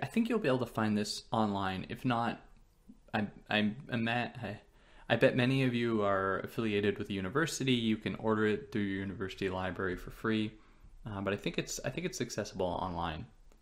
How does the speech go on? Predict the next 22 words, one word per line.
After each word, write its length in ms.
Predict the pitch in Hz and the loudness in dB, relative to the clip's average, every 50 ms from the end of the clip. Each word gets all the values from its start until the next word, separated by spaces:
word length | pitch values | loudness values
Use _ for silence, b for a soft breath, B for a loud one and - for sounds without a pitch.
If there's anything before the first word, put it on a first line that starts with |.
| _ _ | _ _
But 80 | - 113 | 0 4
this 160 | 147 139 139 | 4 4 4
is 360 | 131 127 - - - - - - - _ _ - - - - - - | 4 0 -2 -4 -10 -12 -14 -18 -20 _ _ -20 -20 -20 -20 -20 -4
how 180 | - - 92 92 | 0 2 2 2
it 80 | - | 2
goes. 300 | - 78 - - - - - b b b b b b b b b b b | -2 -4 -4 -6 -8 -14 -20 b b b b b b b b b b b
So 360 | - 143 147 147 143 - - - - | 6 8 10 10 8 6 2 -2 0
in 120 | - 139 147 | 2 4 4
nineteen 260 | 160 185 - 220 190 | 4 2 2 2 2
ninety-eight, 560 | 165 151 143 131 120 104 92 90 104 - - - - - - - | 2 2 2 4 2 2 2 0 -2 -4 -6 -14 -20 -20 -14 -8
near 180 | 165 127 113 104 | -2 0 0 2
the 80 | 104 | 2
midnight 420 | 101 101 101 104 104 101 101 - - | 0 0 0 2 2 0 0 -2 -4
of 360 | - 110 104 98 95 95 101 104 | -6 -6 -6 -4 -4 -6 -6 -6
Jean 220 | - 107 101 98 | -4 -2 -2 0
Baudrillard's 380 | 95 98 95 - 98 95 95 - | 0 0 -2 -2 -2 -4 -4 -4
philosophical 580 | - 107 101 98 - 104 95 - - - 98 | -4 -4 -2 -2 0 -2 -2 -2 -2 -6 -8
career, 600 | - - - 104 123 165 185 143 107 - - - - b b b b b b | -6 -8 -4 -2 -2 0 0 -2 -4 -4 -6 -10 -14 b b b b b b
Antoine 340 | b 120 113 - - 170 175 | b -4 -4 -2 -2 -2 0
van 260 | 147 131 123 131 131 | 2 4 4 4 4
der 180 | 123 120 110 - - - - - - - b b b b b b b b - 113 - - | 4 2 0 -2 -4 -10 -20 -20 -20 -20 b b b b b b b b -14 -14 -6 -2
<laughs> 80 | - - | 0 0